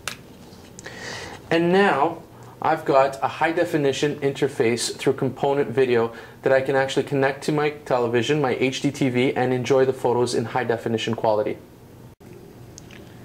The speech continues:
Here we see a selection of underwater and marine packs designed for the two thousand and nine Sony Cybershot lineup,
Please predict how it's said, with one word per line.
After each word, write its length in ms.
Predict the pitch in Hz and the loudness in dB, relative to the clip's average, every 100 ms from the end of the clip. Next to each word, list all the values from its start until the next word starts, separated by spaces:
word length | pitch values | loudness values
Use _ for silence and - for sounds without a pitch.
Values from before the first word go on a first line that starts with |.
| - - - - - - - | -20 -20 -20 -20 -20 -20 -2
Here 100 | 202 | 4
we 80 | 202 | 6
see 220 | 190 165 | 6 4
a 40 | 147 | 4
selection 760 | - 123 110 107 - 117 117 - - | 4 4 4 2 2 2 2 -4 -2
of 120 | 123 | 0
underwater 500 | 143 156 139 120 120 | 2 4 4 4 4
and 200 | 120 123 | 2 2
marine 340 | 123 120 127 127 | 2 2 0 0
packs 520 | - 110 110 - - - - | -2 -2 -2 -6 -10 -8 -2
designed 400 | 135 139 147 156 | 0 2 0 -2
for 140 | - | 0
the 140 | 120 113 | 0 0
two 200 | - 170 | 0 0
thousand 380 | 165 143 139 | 2 0 0
and 140 | 135 120 | 0 2
nine 260 | 113 113 | 0 0
Sony 300 | 113 - 139 | -2 -2 0
Cybershot 680 | 135 135 120 117 113 120 110 | 0 0 0 0 0 -2 -2
lineup, 360 | 110 107 107 | -2 -2 -4